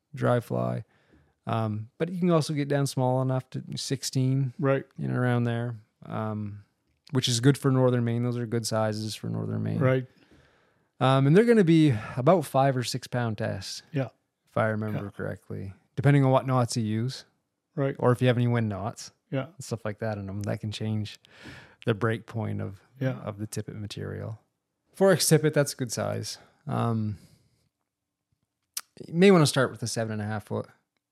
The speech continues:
Speaker 2: Yeah,
Speaker 1: leader.
Speaker 2: a little easier to cast, the shorter,
Speaker 1: Yeah.
Speaker 2: shorter the leader.
Speaker 1: Easier to manage.
Speaker 2: Yeah.
Speaker 1: Um, but definitely get tippet material. So once you change flies half dozen times or whatever, you're gonna
Speaker 2: Mm.
Speaker 1: chew into the,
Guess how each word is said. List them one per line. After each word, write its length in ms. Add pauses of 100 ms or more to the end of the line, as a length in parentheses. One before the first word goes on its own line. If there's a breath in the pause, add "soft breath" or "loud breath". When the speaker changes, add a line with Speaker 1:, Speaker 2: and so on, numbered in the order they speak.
(140)
Speaker 2:
Yeah, 200
Speaker 1:
leader. 220
Speaker 2:
a 40
little 200
easier 320
to 100
cast, 480
the 100
shorter, 480
Speaker 1:
Yeah. 220
Speaker 2:
shorter 420
the 100
leader. 180
Speaker 1:
Easier 240
to 60
manage. 640 (420)
Speaker 2:
Yeah. 220
Speaker 1:
Um, 260 (180)
but 220
definitely 720
get 400
tippet 320
material. 640 (1200)
So 260
once 340
you 240 (300)
change 340
flies 640 (560 soft breath)
half 200
dozen 260
times 380
or 40
whatever, 240
you're 140
gonna 100
Speaker 2:
Mm. 120
Speaker 1:
chew 200
into 240
the, 300